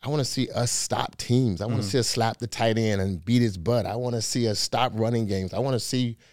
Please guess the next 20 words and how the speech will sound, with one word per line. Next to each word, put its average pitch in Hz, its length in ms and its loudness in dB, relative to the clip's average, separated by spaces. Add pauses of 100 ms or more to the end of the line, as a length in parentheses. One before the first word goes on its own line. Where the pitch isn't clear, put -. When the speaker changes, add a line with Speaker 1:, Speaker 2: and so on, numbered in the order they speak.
(140)
Speaker 1:
can 131 200 2
we 131 80 2
stop 120 320 2
Derrick 117 260 2
Henry? 117 320 -2
I 92 80 -4
wanna 113 220 -2
see 120 380 0 (160)
this 143 280 2
t-, - 240 -6
this 127 240 -2
week 127 220 -2
to 113 80 -8
me, 98 320 -2 (580)
our 117 140 0
defense 110 420 0
has 104 300 2
to 113 80 -4
show 107 280 0
up. 92 220 -10